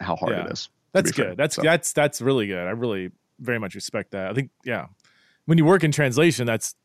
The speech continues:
Speaker 2: how, how you should be. Um, uh,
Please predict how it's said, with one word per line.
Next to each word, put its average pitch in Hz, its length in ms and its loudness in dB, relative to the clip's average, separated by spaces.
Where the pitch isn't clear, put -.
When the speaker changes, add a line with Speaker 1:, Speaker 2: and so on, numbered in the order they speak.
Speaker 2:
how, - 160 -8
how 143 140 -2
you 113 120 -2
should 120 200 -8
be. 92 280 -6
Um, 117 360 -4
uh, 120 520 0